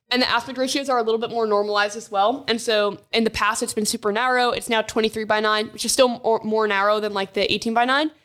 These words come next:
but it's getting more normal. And so I think that that's honestly one of the things that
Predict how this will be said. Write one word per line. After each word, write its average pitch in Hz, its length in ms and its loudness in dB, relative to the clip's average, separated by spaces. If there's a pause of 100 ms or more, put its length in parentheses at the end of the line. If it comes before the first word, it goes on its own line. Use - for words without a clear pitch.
(280)
but 226 320 0 (320)
it's 226 160 -2
getting 254 300 0
more 226 280 2
normal. 262 500 0
And 233 200 0
so 226 280 0
I 220 120 0
think 247 220 -4
that 247 120 -10
that's 214 220 0
honestly 226 320 0
one 214 160 2
of 208 80 0
the 196 80 -10
things 214 220 -2
that 196 260 0